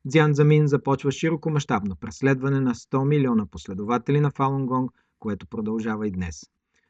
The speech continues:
Те са държани в трудови лагери, измъчвани са, за да се откажат от духовните си възгледи. През две хиляди и шеста година се появиха твърдения, че десетки хиляди симпатизанти на Фалун Гонг в Китай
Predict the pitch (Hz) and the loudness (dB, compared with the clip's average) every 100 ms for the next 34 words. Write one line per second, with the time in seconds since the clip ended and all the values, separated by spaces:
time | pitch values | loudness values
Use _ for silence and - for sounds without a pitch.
0 | _ 160 143 113 123 120 110 92 - 147 | _ 0 0 0 -2 0 0 -2 0 2
1 | 151 143 147 143 135 131 135 135 _ 135 | 4 6 6 6 6 2 0 -4 _ 0
2 | 123 123 139 127 127 127 - 123 - 131 | 2 4 2 0 0 0 -2 -6 -6 -6
3 | 160 156 147 135 - 117 101 113 98 110 | -4 -2 0 0 0 -2 -2 -6 -6 -4
4 | 120 107 104 107 110 131 160 110 92 76 | -2 -2 -2 -4 -2 2 2 2 -8 -10
5 | - _ _ _ _ _ _ 120 123 113 | -16 _ _ _ _ _ _ -2 -2 2
6 | 139 175 175 190 175 151 143 123 120 110 | 2 6 6 6 4 2 0 0 2 2
7 | 113 143 151 143 123 143 135 143 127 117 | 2 2 4 4 4 -2 -4 -4 0 0
8 | 90 92 - _ _ - 147 143 165 - | 0 -4 -10 _ _ 0 2 4 2 2
9 | 180 - 180 160 151 160 151 127 123 147 | 0 6 6 6 4 -2 -2 -2 0 2
10 | 156 135 110 - 107 107 101 107 104 - | 2 2 -2 -2 -6 -4 -4 -6 -8 -12
11 | 98 120 120 | -4 0 0